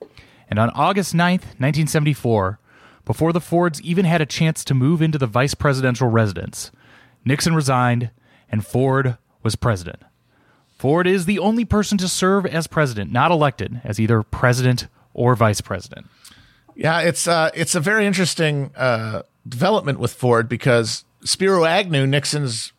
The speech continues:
Speaker 2: vice president, really was the next logical iteration,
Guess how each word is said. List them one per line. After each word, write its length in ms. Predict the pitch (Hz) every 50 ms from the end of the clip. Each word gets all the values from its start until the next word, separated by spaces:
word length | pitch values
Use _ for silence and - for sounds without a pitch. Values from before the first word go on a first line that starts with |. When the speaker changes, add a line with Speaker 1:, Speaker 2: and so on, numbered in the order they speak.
| _ -
Speaker 2:
vice 280 | 120 135 147 175 175 -
president, 400 | - 143 165 165 135 131 - -
really 200 | 143 156 147 131
was 500 | 120 143 156 165 160 147 127 120 117 110
the 120 | 117 131
next 520 | 127 127 139 139 135 - - - - _ _ _ _ _ - -
logical 560 | 120 123 135 147 165 175 147 156 147 156 143 -
iteration, 760 | 147 135 127 123 131 156 180 160 - - 98 107 107 107